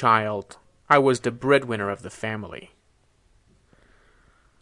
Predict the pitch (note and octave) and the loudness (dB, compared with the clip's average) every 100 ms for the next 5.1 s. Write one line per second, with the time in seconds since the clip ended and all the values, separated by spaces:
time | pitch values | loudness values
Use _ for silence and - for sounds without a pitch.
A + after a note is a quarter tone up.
0 | _ _ _ _ _ _ _ _ _ _ | _ _ _ _ _ _ _ _ _ _
1 | - - F3 E3+ D#3+ C#3 - G#2 - G#2+ | -8 2 2 4 4 4 0 -10 -10 -10
2 | - - G2+ - A#2+ A2 A2+ B2+ G#2+ - | -14 -20 -20 -10 -6 -6 -4 -4 -6 -10
3 | - _ _ _ _ _ _ - D3+ C#3+ | -20 _ _ _ _ _ _ -6 2 2
4 | - F3 - E3 B2+ - B2 A2+ A#2 A2+ | 2 0 0 0 0 -2 -6 -4 -6 -6